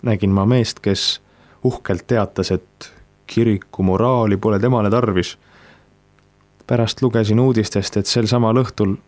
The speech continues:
varastati tema auto. Ma ei tea, kas ta ise mäletas siis veel oma sõnu. Ma ei ole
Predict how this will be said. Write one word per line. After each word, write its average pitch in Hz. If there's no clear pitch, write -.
varastati 107
tema 95
auto. 90
Ma 120
ei 123
tea, 131
kas -
ta 113
ise 113
mäletas 120
siis 113
veel 120
oma 107
sõnu. 131
Ma 104
ei 107
ole 107